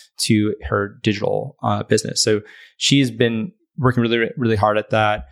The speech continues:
Um, she's built up her list, I think, to now, like, over two thousand people from zero,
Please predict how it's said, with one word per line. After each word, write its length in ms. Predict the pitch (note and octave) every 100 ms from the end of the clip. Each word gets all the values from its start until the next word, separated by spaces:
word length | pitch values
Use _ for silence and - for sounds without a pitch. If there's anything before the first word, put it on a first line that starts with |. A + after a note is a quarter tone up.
| _ _
Um, 320 | G#2 G#2 G2+ G#2
she's 180 | A2+
built 200 | G2+ A2 G#2+
up 120 | -
her 100 | A2
list, 280 | G#2 A2 A2
I 40 |
think, 200 | A#2 G#2+
to 80 | A2+
now, 220 | G#2+ G#2+
like, 220 | G#2 G#2 -
over 360 | A#2 G#2+ G#2+ G2+
two 160 | -
thousand 340 | G#2+ G#2 A2+ G#2
people 360 | - - G#2+
from 220 | - G#2+
zero, 520 | G#2 A#2 A#2 G#2+ G#2